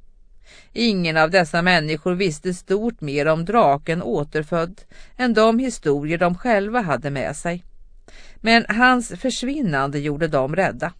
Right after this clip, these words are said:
Därvidlag var Thoms och Julians redogörelser de samma,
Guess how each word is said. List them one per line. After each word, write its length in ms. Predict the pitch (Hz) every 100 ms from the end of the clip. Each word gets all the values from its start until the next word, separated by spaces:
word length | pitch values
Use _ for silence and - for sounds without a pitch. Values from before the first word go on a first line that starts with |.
| - - - - _ - - - -
Därvidlag 1040 | 175 196 202 190 156 151 147 143 147 151
var 160 | 160 156
Thoms 520 | - 180 175 180 220
och 220 | 185 151
Julians 640 | 143 147 151 156 165 165
redogörelser 1160 | 139 214 185 135 143 151 147 151 160 165 - 180
de 240 | 180 196 185
samma, 480 | - 226 151 147